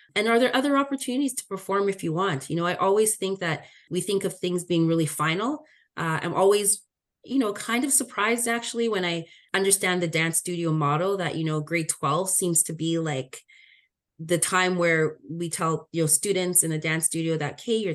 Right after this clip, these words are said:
the senior and you have your, say, your graduating performance," and you have all these things that I think make it seem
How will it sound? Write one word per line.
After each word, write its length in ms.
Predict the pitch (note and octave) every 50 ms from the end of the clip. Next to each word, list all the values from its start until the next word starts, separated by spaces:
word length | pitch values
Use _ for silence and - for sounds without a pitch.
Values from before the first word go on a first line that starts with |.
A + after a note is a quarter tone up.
| D3+
the 20 | D3 - - -
senior 480 | C4 B3+ B3 B3 A#3+ A#3 A3+ A3+ A3
and 140 | G#3+ G3 E3
you 80 | D#3 D#3
have 240 | E3 E3 D#3+ D3 D3+ C#3+
your, 200 | D3 C#3+ D3 D3 - - - - - _ _
say, 180 | - - G3 E3+
your 140 | E3 E3 D#3+
graduating 680 | D3+ F#3 F3 F3+ F3+ - F3+ F3 F3+ F3 F3+ F3+ E3+
performance," 840 | - D#3 - - - A#3 B3 A#3+ A#3+ A#3+ A3+ A3 G#3+ G#3 G3 -
and 60 | F3+ F3
you 60 | F#3
have 160 | G#3+ A3 A3
all 100 | A#3 A3+
these 220 | G3+ G3 F#3+ - -
things 280 | - A#3+ A#3+ A#3 A#3
that 240 | G#3 E3 C#3+ - - - - - - - -
I 80 | F#3 F#3+
think 320 | F#3+ F#3+ G3 F#3 E3+ - - -
make 320 | E3+ F3+ F#3+ G#3 A#3+ B3 -
it 120 | C4 - -
seem 280 | G3 G3 F#3 F3+ E3